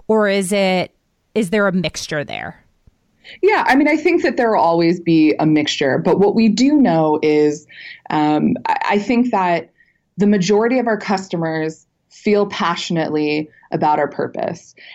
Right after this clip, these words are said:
Speaker 2: And sustainability is a newer word for many people, but I think what we see from millennials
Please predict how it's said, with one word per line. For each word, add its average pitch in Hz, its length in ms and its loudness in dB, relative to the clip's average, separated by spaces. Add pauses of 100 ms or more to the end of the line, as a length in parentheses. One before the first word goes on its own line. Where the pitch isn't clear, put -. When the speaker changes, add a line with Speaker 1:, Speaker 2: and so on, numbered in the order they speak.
Speaker 2:
And 180 480 0 (200)
sustainability 202 1120 2
is 180 120 0
a 185 80 0
newer 240 380 2
word 156 520 0 (240)
for 180 500 0
many 208 460 2
people, 151 560 -4 (340)
but 233 100 0
I 247 100 0
think 254 380 0
what 196 260 -2
we 208 120 0
see 214 280 0
from 196 220 -2
millennials 240 760 0